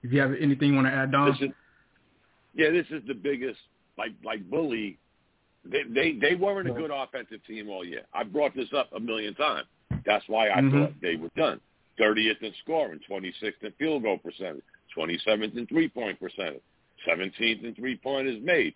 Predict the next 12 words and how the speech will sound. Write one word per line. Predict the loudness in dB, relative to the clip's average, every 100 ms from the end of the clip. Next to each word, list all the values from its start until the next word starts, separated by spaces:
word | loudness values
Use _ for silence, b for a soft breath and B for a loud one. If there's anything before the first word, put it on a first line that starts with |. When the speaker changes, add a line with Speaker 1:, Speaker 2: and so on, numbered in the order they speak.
| -8
Speaker 2:
twenty-seventh | -8 -6 -2 -2 -2 -4
in | -6 -4
rebounding, | -4 -4 -6 -6 -14 _ _ -12
twenty-fifth | -4 2 2 2 0 2
in | 0
assists. | 0 2 2 2 _ _ _ _ _ _ -2
They, | 0 0
this | 0 0 0
is | -4 -4
who | -2 -2
they | -2 -2
were. | 0 0 -2